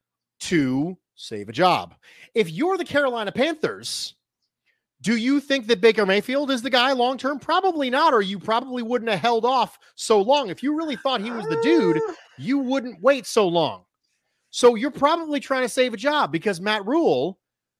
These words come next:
Speaker 1: is trying to save a job. And he thinks, "Well, goodness gracious, if I can, if I can turn this into a reasonable team, if this is Jake Delhomme, for example, I
Speaker 2: Well,
Speaker 1: think
Speaker 2: then
Speaker 1: I can pull off something here." But really what it boils down to is,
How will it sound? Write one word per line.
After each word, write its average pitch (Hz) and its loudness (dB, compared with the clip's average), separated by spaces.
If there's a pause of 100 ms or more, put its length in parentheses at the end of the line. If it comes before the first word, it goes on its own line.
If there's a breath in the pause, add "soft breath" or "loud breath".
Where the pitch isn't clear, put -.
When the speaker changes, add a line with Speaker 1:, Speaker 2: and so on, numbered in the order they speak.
(180)
Speaker 1:
is 214 -2
trying 196 -2
to 190 -2
save 180 0
a 185 -6
job. 247 -2
And 147 -4
he 208 -4
thinks, 190 -6
"Well, 185 -6
goodness 175 -4
gracious, 233 -6
if 131 -12
I 180 -2
can, 139 -8
if - -20
I 208 0
can 143 -10 (120)
turn 185 -4
this 180 -4
into 156 -4
a 135 0
reasonable 151 -6
team, 226 -8 (240 soft breath)
if 156 -2
this 247 0
is 175 -4
Jake 147 2
Delhomme, 196 4 (300)
for 170 -4
example, 151 -2 (640)
I 151 2
Speaker 2:
Well, 160 4
Speaker 1:
think 151 -2
Speaker 2:
then 160 6
Speaker 1:
I 160 4
can 175 -4
pull 208 0
off 294 2
something 214 0
here." 143 -4 (920)
But 233 6
really 339 2
what 311 4
it 170 -4
boils 220 -2
down 285 -4
to 196 -6
is, 185 2